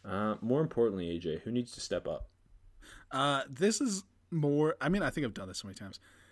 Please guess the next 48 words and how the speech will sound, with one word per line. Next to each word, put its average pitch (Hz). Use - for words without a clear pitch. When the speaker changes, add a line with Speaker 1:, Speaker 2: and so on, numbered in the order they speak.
Speaker 2:
<laughs> -
The 190
Eagles 247
need 214
Jalen 185
Reagor 147
to 127
step 120
up, -
and 180
he, 208
he 185
had 190
a 294
nice 254
little 254
game 247
where 117
three 123
catches, 113
sixteen 117
yards, 107
and 104
a 98
touchdown, 104
and 98
they 101
gave 110
him 101
the 101
end 110
around. 120
Uh, 110
but 131
<laughs> -
this 175
Eagles 339
season 233
somehow 156
matters 98
because 113
the 110
N 123
F 143
C 135
East 131
is 104
terrible. 131